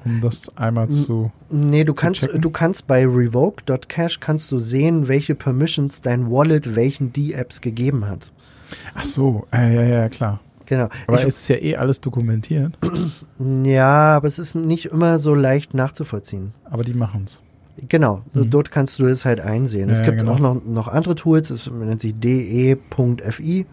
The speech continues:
Speaker 2: DeFi, aber mit einem Punkt dazwischen, nach dem E. Ähm, da kannst du auch ähnliche Sachen machen. Du kannst dort auch zum Beispiel die Smart Contracts,
Speaker 1: Mhm.
Speaker 2: äh, nachprüfen lassen.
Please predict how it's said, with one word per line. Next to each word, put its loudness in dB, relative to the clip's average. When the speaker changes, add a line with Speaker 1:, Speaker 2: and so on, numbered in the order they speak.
Speaker 2:
DeFi, 2
aber 0
mit -2
einem -4
Punkt -6
dazwischen, -4
nach 0
dem 0
E. 2
Ähm, 0
da 0
kannst 0
du -2
auch 0
ähnliche 2
Sachen 0
machen. 2
Du 2
kannst -4
dort 0
auch -2
zum -4
Beispiel -2
die -2
Smart -4
Contracts, -6
Speaker 1:
Mhm. 2
Speaker 2:
äh, 2
nachprüfen 0
lassen. 0